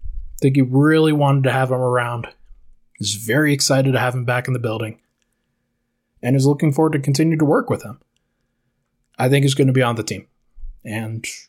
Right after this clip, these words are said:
I think this was a pretty good debut, all things considered, despite the fact that the jumper didn't go down. Because what happens if it does go down?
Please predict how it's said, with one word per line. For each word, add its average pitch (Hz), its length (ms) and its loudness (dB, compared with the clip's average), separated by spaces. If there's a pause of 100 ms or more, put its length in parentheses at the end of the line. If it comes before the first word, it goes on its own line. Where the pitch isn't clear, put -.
(380)
I - 20 -20
think 139 160 0
this 143 160 2
was 147 140 4
a 139 60 4
pretty 147 240 2
good 139 180 2
debut, 135 360 4
all 120 140 2
things 127 240 0
considered, 117 540 0 (420)
despite - 360 -2
the 127 80 -4
fact 131 260 -2
that 123 100 -4
the 127 80 0
jumper 226 300 0
didn't 117 240 -8
go 113 120 -4
down. 98 280 -8 (840)
Because - 280 0
what 226 160 0
happens 185 360 0
if 135 140 0
it 98 100 -8
does 202 220 0
go - 160 -4
down? - 240 -12